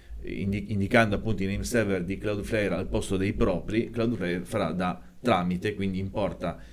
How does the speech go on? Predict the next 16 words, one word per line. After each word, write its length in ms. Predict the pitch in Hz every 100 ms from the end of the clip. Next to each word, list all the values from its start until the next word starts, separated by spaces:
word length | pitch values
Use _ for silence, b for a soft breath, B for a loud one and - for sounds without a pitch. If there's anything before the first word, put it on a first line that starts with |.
| B
eh, 200 | B 90
la 100 | 87
configurazione 760 | 90 104 107 104 104 104 123 110
di, 140 | 98
degli 160 | 90 98
instradamenti 760 | 98 - 104 101 104 110 98 98
del 160 | 92
dominio 580 | 90 95 101 92 90 87 B B B
originali, 800 | 101 113 127 139 92 90 95 107 B B B
ehm, 1000 | 98 95 92 87 87 85 82 80 76 73
e 100 | -
si 160 | - 123
mette 240 | 95 90
appunto 420 | 98 101 90 95 -
in 180 | 107 110
mezzo. 600 | 107 85 80 82 80